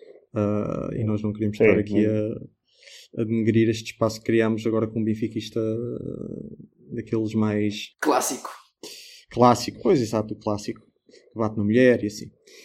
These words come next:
Speaker 1: Ah, e arranjámos um, um calminho, mas com, com opiniões, eh, que têm o seu valor e, portanto, acho que isto vai ser uma, uma mais-valia. E pronto, acho que podemos começar. Vamos só então dizer qual é que, o que é que vamos tes-,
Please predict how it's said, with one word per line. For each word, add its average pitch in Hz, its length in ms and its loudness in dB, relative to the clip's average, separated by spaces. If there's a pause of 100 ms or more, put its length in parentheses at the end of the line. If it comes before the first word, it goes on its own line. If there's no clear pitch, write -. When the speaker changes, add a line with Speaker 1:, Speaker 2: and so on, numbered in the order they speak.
(220)
Speaker 1:
Ah, 123 380 6
e 131 80 0
arranjámos 117 440 0
um, 113 300 -4
um 127 80 -4
calminho, 127 440 2
mas - 140 -2
com, 120 220 -2
com 135 180 -4
opiniões, 117 720 -4
eh, 147 680 -6 (120)
que - 80 -20
têm 113 180 0
o 110 40 0
seu 113 160 -2
valor 123 340 2
e, 147 40 -2
portanto, 127 440 -6
acho - 160 -8
que 135 240 -2
isto 135 100 -10
vai 135 100 -6
ser - 180 -4
uma, 139 280 -6
uma 143 140 -6
mais-valia. 139 520 2 (720)
E - 80 0
pronto, 139 300 4
acho 113 120 -2
que - 60 -20
podemos 123 500 2
começar. 131 380 2
Vamos 147 240 -2
só 123 140 4
então 123 280 0
dizer 120 360 0
qual 113 160 0
é 110 60 0
que, 113 320 0
o 110 60 -6
que 113 120 -4
é - 20 0
que - 60 -10
vamos 110 200 -2
tes-, - 260 -20